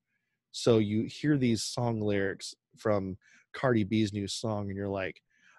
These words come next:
"Oh, that's just, you know, that's normal. That's whatever." It's not normal. I don't know anybody that talks like that. And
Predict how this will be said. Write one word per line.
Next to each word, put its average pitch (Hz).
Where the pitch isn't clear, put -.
"Oh, 220
that's 175
just, 127
you 156
know, 107
that's 131
normal. 110
That's 107
whatever." 95
It's 170
not 135
normal. 113
I 131
don't 151
know 127
anybody 147
that 110
talks 117
like 95
that. 92
And 104